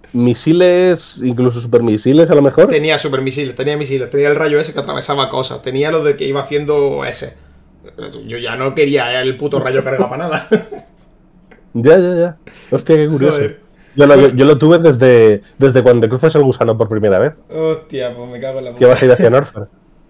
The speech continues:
Speaker 1: Qué gracia. Bueno, no, vas a ir hacia Norfair, no, vas a conseguir los misiles, ¿no? Para abrir la puerta de arriba.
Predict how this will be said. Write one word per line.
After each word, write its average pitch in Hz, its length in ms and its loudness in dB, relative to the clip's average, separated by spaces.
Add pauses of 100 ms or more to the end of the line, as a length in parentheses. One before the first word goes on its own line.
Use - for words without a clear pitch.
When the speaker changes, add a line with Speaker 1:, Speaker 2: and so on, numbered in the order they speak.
(220)
Speaker 1:
Qué 127 120 2
gracia. 139 240 4
Bueno, 143 180 0
no, 139 200 0 (120)
vas 113 220 -6
a - 20 0
ir 131 60 2
hacia 127 160 -2
Norfair, 139 280 -2
no, 139 160 2
vas 107 160 -2
a 123 60 -2
conseguir 123 240 -2
los 135 160 -2
misiles, 110 460 -6
¿no? 165 160 -8 (340)
Para 110 400 2
abrir 113 220 -2
la 107 100 2
puerta 107 240 -2
de 101 60 2
arriba. 110 280 -4